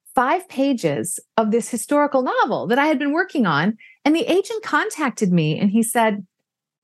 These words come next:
"This middle grade mystery, I can see why the publisher is requesting it." And he said,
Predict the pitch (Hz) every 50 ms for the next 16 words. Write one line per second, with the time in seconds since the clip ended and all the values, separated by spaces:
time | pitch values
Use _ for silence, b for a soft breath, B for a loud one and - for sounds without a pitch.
0 | _ _ - 247 320 - - - 208 202 208 233 240 214 - 226 226 233 240 226
1 | 208 202 190 190 - - - 247 269 294 320 - _ _ _ _ _ _ _ _
2 | _ - 214 247 - - 359 - - - 254 277 285 277 262 233 214 - - 185
3 | 175 185 202 220 - - 269 285 302 311 320 320 - _ _ _ _ _ - 220
4 | 196 196 190 180 - 170 170 175 - - 254 269 294 311 320 320 320 _ - 208
5 | 202 202 202 196 - 214 202 196 190 185 180